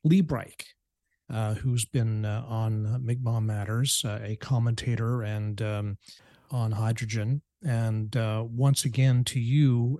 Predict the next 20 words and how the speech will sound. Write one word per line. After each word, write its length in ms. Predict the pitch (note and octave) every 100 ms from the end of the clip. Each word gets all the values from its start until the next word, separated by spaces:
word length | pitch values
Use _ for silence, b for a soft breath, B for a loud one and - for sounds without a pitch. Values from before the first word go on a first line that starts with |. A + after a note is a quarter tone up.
| -
expressing, 640 | B2 - C3+ - C#3 A#2+ -
expressing 480 | - - B2 C3+ A2
skepticism 880 | - D3 - A#2 - A2+ G2 F#2+ _ b b b b b -
of 320 | A#2 A2+ A2
the 360 | B2+ A2+ A#2 - _
technical 720 | - - C3+ - A#2+ A2+ A2+ - _ _ -
viability 840 | A#2+ C3 C3 A2+ C3+ C3+ A#2 G#2+
of, 360 | A2+ A2+ G#2+ -
uh, 240 | A2+ A2 A2
these, 440 | A#2+ A2+ G#2 -
uh, 320 | A#2 A2 A2 b b _
wind 280 | C3+ C3+ C3
to 120 | B2+
hydrogen 640 | A2 B2 A#2+ A#2 A#2 A2+ A2 b b _
to 120 | -
ammonia, 600 | C3 B2 B2+ B2+ A2 A2
back 300 | A2 A2+ A#2+ -
to 120 | A#2
hydrogen, 600 | A#2+ B2 A#2 G#2+ G#2 G#2+
uh, 240 | A2 A2